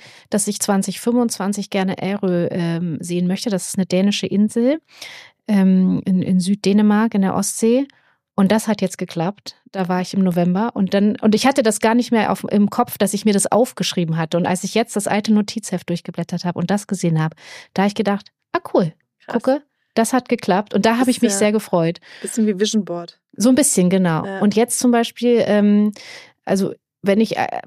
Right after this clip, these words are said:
Speaker 1: also jetzt p-, privat was vorgenommen habe, dann, ich möchte gerne, ähm, einen zehn Kilometer Lauf jetzt,
Speaker 2: Mhm.
Speaker 1: äh, schaffen. Ähm, mal gucken. Also ich habe mich angemeldet, aber ob ich's schaffe und so, weiß ich nicht, aber mal gucken.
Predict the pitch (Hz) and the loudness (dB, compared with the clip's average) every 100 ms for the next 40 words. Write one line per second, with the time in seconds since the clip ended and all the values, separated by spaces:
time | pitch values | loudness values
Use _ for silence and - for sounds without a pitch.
0 | - - - _ 202 180 165 - 190 - | -14 -14 -14 _ 0 2 0 -2 -6 -4
1 | - 180 175 233 240 220 - 233 233 220 | -2 0 0 0 -2 -4 0 0 2 2
2 | 214 208 202 214 202 202 196 202 - - | 2 2 2 0 0 -2 -2 -2 -4 -6
3 | 202 - 196 190 185 185 180 - 185 175 | -6 -6 -4 -2 0 0 -2 -2 -2 -2
4 | 170 180 180 208 202 - 190 185 175 160 | 0 -2 0 -2 -2 -2 0 0 0 -2
5 | 147 143 190 226 - - 190 185 208 185 | -2 -2 -4 -8 -14 -10 -6 -6 -8 -6
6 | 190 180 196 202 196 - 202 - 208 220 | -4 -4 -4 -6 -8 -8 -8 -6 -4 -2
7 | 277 294 - - - - - - - 196 | -2 -4 -16 -20 -20 -20 -20 -12 -2 0
8 | 190 190 196 196 _ _ _ _ _ - | 2 2 0 -2 _ _ _ _ _ -8
9 | - 214 165 143 139 _ _ _ _ _ | -4 -4 -6 -8 -10 _ _ _ _ _
10 | - 196 202 226 214 202 202 220 233 220 | -2 2 4 4 2 2 2 4 6 4
11 | 220 220 196 196 139 208 - 175 196 - | 4 2 2 0 0 -2 -4 -8 -6 -4
12 | 202 208 196 185 202 196 185 185 208 240 | -4 -2 -2 -2 -2 -2 -2 0 0 2
13 | 240 247 202 202 196 196 214 226 - - | 2 2 0 2 2 0 0 -2 -4 -14